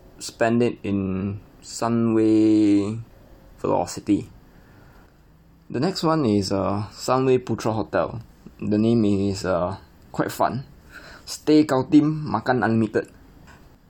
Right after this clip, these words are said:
This package is basically a stay, uh,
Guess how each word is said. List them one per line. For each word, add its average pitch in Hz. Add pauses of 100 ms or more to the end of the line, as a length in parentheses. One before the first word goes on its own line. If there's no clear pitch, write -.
(300)
This 185
package 156
is 107
basically 110
a - (760)
stay, 123 (1200)
uh, 107